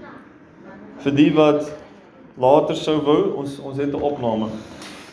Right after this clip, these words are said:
Okay, so punt A. Herbou, ons fokus nou net op Israel en ons fokus nou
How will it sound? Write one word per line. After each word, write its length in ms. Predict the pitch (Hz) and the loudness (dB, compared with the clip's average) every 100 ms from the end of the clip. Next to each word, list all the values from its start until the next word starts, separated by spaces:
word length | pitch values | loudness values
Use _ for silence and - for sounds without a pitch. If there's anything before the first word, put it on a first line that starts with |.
| - - - - | -20 -20 -16 0
Okay, 300 | 180 185 165 | 2 4 4
so 200 | - 202 196 | 4 4 4
punt 180 | - - | 4 2
A. 480 | - 190 151 - - - - - - _ _ _ _ _ - - | 2 4 4 2 -6 -14 -20 -20 -20 _ _ _ _ _ -20 -4
Herbou, 600 | 143 208 220 214 240 247 | 2 4 4 4 4 0
ons 80 | 185 | -6
fokus 380 | - 262 262 240 | -6 -6 -4 -6
nou 140 | 220 214 | -4 -2
net 280 | 185 262 - | -2 -4 -4
op 140 | 190 - | -4 -2
Israel 460 | 220 233 233 285 320 - - - - - - | -2 0 2 0 -2 -8 -16 -20 -20 -10 -2
en 60 | 185 | 0
ons 120 | 180 | 0
fokus 320 | 214 247 240 | 2 2 2
nou 80 | 233 | 2